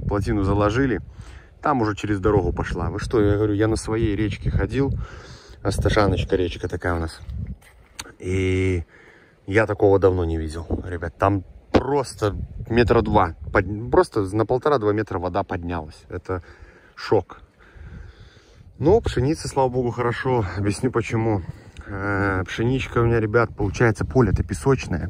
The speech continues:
полностью. Как его можно назвать? Могильник чуть ли. Реально полностью песок. Если бы не было обильных дождей, пшеницы здесь бы точно не было, ребят.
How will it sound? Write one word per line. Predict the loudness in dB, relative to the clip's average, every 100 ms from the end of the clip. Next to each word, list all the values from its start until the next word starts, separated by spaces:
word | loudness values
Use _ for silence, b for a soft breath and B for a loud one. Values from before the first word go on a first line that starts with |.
| 6
полностью. | 8 8 6 -2 -12 -16 B B -6
Как | 0
его | 4 6
можно | 6 6 4
назвать? | 4 4 4
Могильник | 4 6 6 4 0
чуть | -4 -4
ли. | -4 -6 B B B
Реально | 6 6 6 2 -2 -6 -12 -20 -20 -18 -16 0
полностью | 4 4 4 -2
песок. | -4 0 -2 -4 -12 B B B B B B B
Если | 4 8 8 8 4
бы | 8 10
не | 10
было | 8 8 6
обильных | 6 4 4
дождей, | 4 4 2 0 -2
пшеницы | -2 2 2 2 0
здесь | -2 -4
бы | -4
точно | 2 2 2 -4 -4 -6 -2
не | 0 2
было, | 0 -2
ребят. | -4 -4